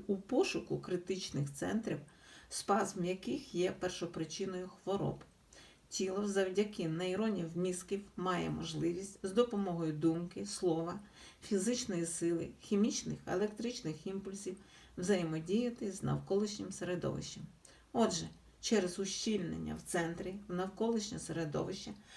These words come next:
потрапляє енергія болю людини, яка починає взаємодіяти з енергіями інших людей, і подібне притягнеться до подібного. Всі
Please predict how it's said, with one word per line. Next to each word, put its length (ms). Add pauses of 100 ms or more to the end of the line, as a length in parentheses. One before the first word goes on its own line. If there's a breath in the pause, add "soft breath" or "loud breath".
(180 loud breath)
потрапляє 640 (100)
енергія 760
болю 280
людини, 400 (120)
яка 420 (200)
починає 580
взаємодіяти 1000 (440 loud breath)
з 100
енергіями 760 (240)
інших 420
людей, 400
і 120
подібне 480
притягнеться 720
до 160
подібного. 580 (1040 loud breath)
Всі 500